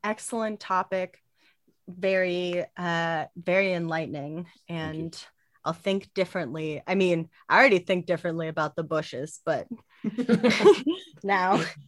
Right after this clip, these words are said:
Speaker 1: even
Speaker 2: Yeah.
Speaker 1: more so.
Speaker 3: Yeah, and I'm not going to Yale, okay?
Speaker 1: <laughs>
Speaker 3: No, I'm just kidding. It was never on the table. <laughs>
Speaker 2: Yeah, I mean, it's easy, you know, as an outsider to talk about how much I hate,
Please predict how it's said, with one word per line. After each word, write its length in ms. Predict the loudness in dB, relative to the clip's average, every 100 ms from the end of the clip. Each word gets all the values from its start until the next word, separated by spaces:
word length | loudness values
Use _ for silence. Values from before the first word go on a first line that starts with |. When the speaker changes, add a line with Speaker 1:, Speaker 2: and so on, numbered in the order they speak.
| -20 -20 -10
Speaker 1:
even 280 | -4 0 2
Speaker 2:
Yeah. 60 | 4
Speaker 1:
more 160 | 2
so. 240 | 2 0 0 -2 -8 -12 -18 0
Speaker 3:
Yeah, 340 | 4 6 6
and 100 | 4
I'm 160 | 4 6
not 220 | 4 4
going 260 | 4 4 2
to 60 |
Yale, 760 | -2 -2 -2 0 -4 -8 -10 -4
okay? 800 | -4 -4 -4 -2 -2 -2 -4 -8 -6
Speaker 1:
<laughs> 100 | -2
Speaker 3:
No, 100 | 4 6
I'm 200 | 6 6
just 200 | 6 6
kidding. 180 | 6
It 340 | 8 12 12 10
was 180 | 6 2
never 340 | 2 4 6
on 140 | 4 4
the 80 |
table. 600 | 2 4 4 2 2 2 2
<laughs> 60 | 4 4 4 0 2 0 2 0 0 -2 0 -2 -2 -10 -10 -12 -20 -20 _
Speaker 2:
Yeah, 240 | -2 0 2
I 60 | 4
mean, 140 | 6
it's 160 | 6 4
easy, 460 | 0 2 2 2 0
you 100 | -2
know, 160 | 0 0
as 220 | -2 0
an 100 | 0
outsider 540 | -2 -4 -4 -4 -6
to 420 | -8 -6 -6 -8 -12
talk 240 | -6 -6 -4
about 180 | -2
how 120 | -2 -2
much 200 | -2 -4
I 120 | -6
hate, 340 | -4 -6 -8